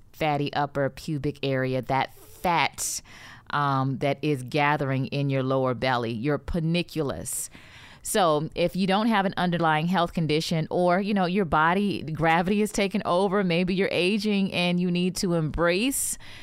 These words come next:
the new version of yourself. Um, outside of that, I want you to think about things, lifestyle changes that you can make to see and feel a difference. The first thing is smaller meals.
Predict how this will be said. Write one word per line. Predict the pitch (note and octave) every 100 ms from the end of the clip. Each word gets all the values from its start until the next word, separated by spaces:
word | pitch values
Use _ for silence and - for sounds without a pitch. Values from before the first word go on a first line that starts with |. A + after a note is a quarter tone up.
| - -
the | F3+ D#3+ F#3
new | F#3 F#3 G#3 A#3 B3
version | F#3 G3+ G#3+ C4 C4
of | - F#3
yourself. | D#3+ E3 - D#3+ D3 F#3 A#3 - - - - -
Um, | - F3+
outside | - F#3 - G#3+ G#3 A#3
of | F3+
that, | F3+ D#3+ D#3+ -
I | F3+
want | F#3+ G#3+ C4 G#3+
you | A#3 G#3+
to | -
think | G3+ B3+ D4
about | A3 F3+ E3 D#3+ - -
things, | - A3+ F#3+ F#3
lifestyle | G3+ D#4+ - G3 E3+
changes | F#3+ E3+ E3+ E3
that | D#3+
you | - E3+
can | G3 D#3+
make | D3 D3 - - - - -
to | - G3+ F3 - -
see | - - A3+ A#3+
and | E3+ D#3+
feel | - G#3 F3+ D#3+ -
a | D3
difference. | D#3 D3+ C#3+ G#2+ - - - - -
The | A#3+
first | G#3 C#4+ F4 F#4+ -
thing | G3 D3+ C3+ C#3+ -
is | F#3+ F3+ E3+ F3 -
smaller | - - G#3 A#3+ D4 D#4+ B3
meals. | F3 D3 A2+ D2+ - -